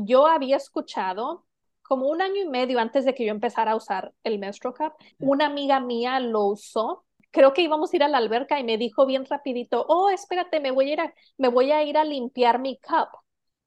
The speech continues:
Speaker 1: Y yo se me quedé como que, "What?" Y hasta le dije, "Oh, no, no tenemos que ir a la alberca si no quieres, sino si estás en tus días o lo que sea."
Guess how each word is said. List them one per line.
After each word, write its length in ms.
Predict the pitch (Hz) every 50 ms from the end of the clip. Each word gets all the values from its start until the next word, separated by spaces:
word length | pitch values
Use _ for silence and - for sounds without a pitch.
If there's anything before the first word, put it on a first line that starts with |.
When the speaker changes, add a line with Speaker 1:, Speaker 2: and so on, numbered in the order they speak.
| _ _ _ _
Speaker 1:
Y 280 | - 285 269 262 240 220
yo 200 | 262 254 262 -
se 100 | - 339
me 160 | 302 285 -
quedé 200 | - 269 233 233
como 220 | - 294 269 277 277
que, 200 | - - 254 214
"What?" 260 | 190 185 202 269 370 440 480 466 453 480 - _ _ _ _ - _ _ _
Y 140 | - 294 285
hasta 320 | 262 294 320 - - 285 269
le 160 | 269 247 240
dije, 280 | 269 277 277 349 - -
"Oh, 220 | - 311 359 403 403
no, 100 | 392 403
no 160 | 392 392 403
tenemos 340 | 392 - 381 392 392 403 403
que 100 | - 359
ir 40 | 349
a 40 | 339
la 60 | 339
alberca 240 | 294 302 302 - 339
si 120 | - 294
no 160 | 262 269 277 277
quieres, 600 | - 254 254 254 262 269 277 269 269 277 269 -
sino 220 | - 254 247 247
si 80 | - 262
estás 240 | 247 - 233 - 277
en 100 | 269 269
tus 180 | 294 285 226
días 320 | 240 247 247 247 247 247 254
o 40 |
lo 120 | 233 226 -
que 80 | _
sea." 260 | - - 247 262 294